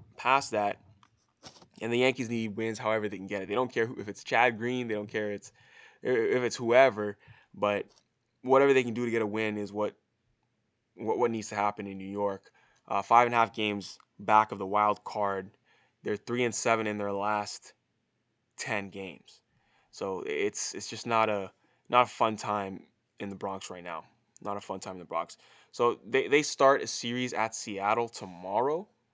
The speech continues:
and they'll look to get back on track there. But one game above five hundred with a couple weeks until the All-Star break, it's gonna be kinda make or break for the New York Yankees.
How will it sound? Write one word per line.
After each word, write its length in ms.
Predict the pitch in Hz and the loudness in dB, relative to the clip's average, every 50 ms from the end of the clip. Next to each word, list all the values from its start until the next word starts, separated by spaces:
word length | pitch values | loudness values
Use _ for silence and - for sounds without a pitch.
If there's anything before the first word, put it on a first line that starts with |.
| _ _ - | _ _ -16
and 180 | 101 104 107 104 | -14 -10 -8 -6
they'll 140 | 101 104 104 | -4 -4 -4
look 160 | 107 107 - | -6 -8 -8
to 60 | - | -8
get 160 | 104 104 98 90 | -8 -6 -6 -4
back 180 | 101 101 - | -6 -6 -6
on 120 | 98 98 101 | -8 -10 -6
track 340 | - 107 107 104 - _ | -4 -2 -2 -2 -4 _
there. 160 | - 98 95 95 | -10 -10 -10 -10
But 200 | 92 95 95 - _ _ _ _ _ _ _ _ _ - | -12 -14 -14 -16 _ _ _ _ _ _ _ _ _ -6
one 180 | - 113 117 | -4 -2 0
game 140 | 110 113 110 | 0 0 0
above 400 | 107 107 107 107 101 - - - _ _ | 2 2 0 0 -2 -4 -12 -20 _ _
five 360 | - - - 117 110 107 104 | -12 0 4 4 4 4 4
hundred 340 | 110 110 104 101 101 95 95 | 0 -4 -4 -6 -8 -6 -6
with 140 | 101 101 104 | -6 -8 -8
a 40 | 101 | -6
couple 300 | - 113 110 - 107 101 | -8 -8 -6 -6 -6 -8
weeks 340 | 107 104 104 - - - - _ _ _ _ _ | -8 -8 -8 -10 -12 -14 -16 _ _ _ _ _
until 240 | 110 107 101 - 104 | -12 -10 -8 -6 -6
the 60 | 104 | -4
All-Star 380 | - 107 104 104 - - 107 101 | -4 -4 -4 -4 -4 -4 -4 -2
break, 200 | 104 101 101 - | -4 -6 -6 -8
it's 140 | 95 - | -12 -10
gonna 180 | - 107 104 104 | -8 -8 -6 -6
be 280 | 98 104 98 98 95 - _ _ _ _ _ - | -8 -10 -10 -12 -12 -16 _ _ _ _ _ -6
kinda 180 | 110 104 104 101 | -4 -4 -2 -2
make 220 | 104 104 101 - | -2 -2 -4 -4
or 80 | 107 95 | -6 -6
break 260 | 85 104 101 101 - | -4 -4 -4 -4 -8
for 160 | - 98 98 | -10 -10 -10
the 80 | 95 98 | -10 -10
New 160 | 98 95 95 | -10 -10 -10
York 160 | 92 92 90 - | -10 -12 -14 -14
Yankees. 580 | 98 98 98 95 - 90 78 - - - - | -14 -14 -12 -14 -16 -18 -20 -20 -20 -20 -20